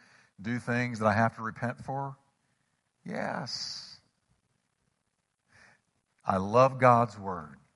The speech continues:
I'm not perfect, but I'm sincere. What about you? Okay? So I know these things can sting, but I had to study it before I had to share it with you. So it stung me before it stung you. Right? Now look,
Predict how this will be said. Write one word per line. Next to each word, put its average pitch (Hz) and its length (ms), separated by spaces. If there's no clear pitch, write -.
I'm 101 140
not 113 220
perfect, 143 440
but 104 100
I'm 101 160
sincere. 98 640
What 90 120
about 95 300
you? 80 180
Okay? 117 280
So 131 120
I 120 60
know 160 180
these 127 240
things 123 240
can 104 180
sting, 90 680
but 95 100
I 160 120
had 147 160
to 101 60
study 160 360
it 113 100
before 113 260
I 127 60
had 139 140
to 123 60
share 139 240
it 139 80
with 127 140
you. 156 200
So 107 200
it 107 80
stung 160 380
me 170 140
before 131 280
it 117 60
stung 131 320
you. 131 300
Right? 127 300
Now 120 200
look, 139 260